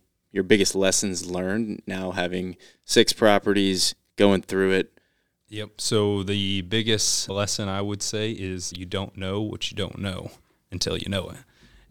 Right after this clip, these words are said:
Speaker 2: And, uh, so just like the renovation, you don't really know you did the right thing or wrong thing until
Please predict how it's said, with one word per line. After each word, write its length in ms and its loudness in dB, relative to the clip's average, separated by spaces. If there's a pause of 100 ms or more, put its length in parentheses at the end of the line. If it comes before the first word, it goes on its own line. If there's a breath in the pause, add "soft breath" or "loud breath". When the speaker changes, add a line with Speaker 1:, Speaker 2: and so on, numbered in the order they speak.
Speaker 2:
And, 380 -2
uh, 40 0
so 140 -2
just 220 -2
like 180 -2
the 100 -4
renovation, 600 0 (340)
you 80 -16
don't 220 -4
really 320 0
know 380 0
you 360 -10
did 160 0
the 80 -4
right 280 -2
thing 260 -4
or 100 -4
wrong 300 -2
thing 260 -4
until 500 -4